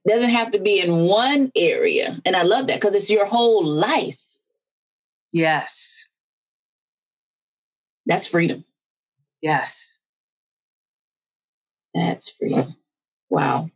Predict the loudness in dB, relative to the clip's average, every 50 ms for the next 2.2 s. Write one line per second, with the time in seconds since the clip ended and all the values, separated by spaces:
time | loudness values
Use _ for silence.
0 | -20 _ _ -2 0 2 2 2 2 2 2 2 2 2 2 2 2 2 2 2
1 | 0 -2 -2 -2 0 0 0 0 -2 -2 -2 0 0 0 0 2 2 2 2 0
2 | 0 -2 -6 -10